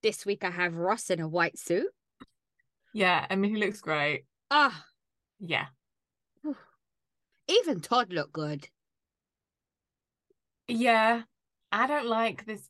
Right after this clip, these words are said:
Speaker 2: I don't like y-, having your sleeves tight to show off your biceps in a suit. Don't like
Speaker 1: Right.
Speaker 2: it as a concept.
Speaker 1: I also
Speaker 2: Don't think
Speaker 1: smell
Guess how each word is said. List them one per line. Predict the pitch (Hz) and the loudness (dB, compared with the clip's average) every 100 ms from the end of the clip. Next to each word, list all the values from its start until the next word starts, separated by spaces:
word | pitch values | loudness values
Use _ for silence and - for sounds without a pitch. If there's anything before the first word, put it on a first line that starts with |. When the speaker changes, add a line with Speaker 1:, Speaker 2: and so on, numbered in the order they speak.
| - | -6
Speaker 2:
I | 185 | -2
don't | 196 202 196 | 2 2 0
like | 185 180 - _ _ - | -2 -2 -6 _ _ -14
y-, | 190 - _ _ | -12 -12 _ _
having | - - 185 175 165 | -10 -4 -2 -2 -2
your | 165 | -4
sleeves | - 165 160 151 - _ - | -4 -4 -4 -8 -12 _ -12
tight | - 156 151 135 | -2 0 0 -4
to | 156 | -10
show | 135 151 | -6 -6
off | 151 135 | -6 -8
your | 151 | -8
biceps | 139 143 151 139 135 | -2 -2 -2 -8 -10
in | - | -12
a | 143 | -10
suit. | - - 135 135 - _ _ - | -10 -6 -6 -6 -12 _ _ -8
Don't | 165 143 | -6 -2
like | 151 151 | -2 -4
Speaker 1:
Right. | 135 | -8
Speaker 2:
it | - | -10
as | 151 | -10
a | |
concept. | 151 143 143 131 - - - _ _ _ _ | -8 -8 -8 -10 -12 -12 -20 _ _ _ _
Speaker 1:
I | 160 180 | 0 4
also | 170 170 | 4 2
Speaker 2:
Don't | 165 | 0
think | 165 | 2
Speaker 1:
smell | 151 | 0